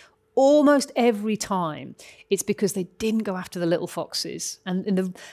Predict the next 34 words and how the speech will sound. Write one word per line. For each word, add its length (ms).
and 100
the 60
thing 200
is, 120
the 120
vineyard 540
then 200
ends 220
up 140
ruined. 460
You 80
know, 120
marriage 420
falls 300
apart, 420
ministry 460
falls 260
to 60
pieces, 500
you 60
know, 80
church 380
family 400
is 80
decimated 760
because 260
we 100
didn't 320
go 160
after 320
the 80
little 240
foxes. 800
It 200